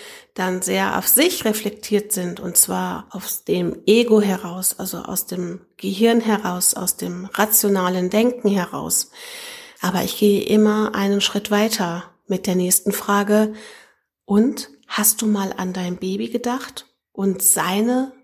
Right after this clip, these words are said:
Geburtserfahrung beziehungsweise sein Geburtserlebnis? Was ist mit den Kindern? Machen die sich auch solche Gedanken?" <laughs>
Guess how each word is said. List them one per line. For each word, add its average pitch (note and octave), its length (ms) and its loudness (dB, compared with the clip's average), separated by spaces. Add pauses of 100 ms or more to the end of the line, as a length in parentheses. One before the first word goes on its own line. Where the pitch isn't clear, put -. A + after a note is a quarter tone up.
(220)
Geburtserfahrung A#3 1000 -2
beziehungsweise F3+ 840 -6
sein F3+ 320 0
Geburtserlebnis? A#3+ 1200 -2 (440)
Was G#3+ 180 0
ist - 180 -2
mit B3 120 2
den A#3+ 120 4
Kindern? A#3+ 560 0 (1300)
Machen G3 320 0
die F#3+ 100 -2
sich F3+ 280 -6
auch F3+ 200 -2
solche B3 340 0
Gedanken?" C4 680 2
<laughs> G#4 60 0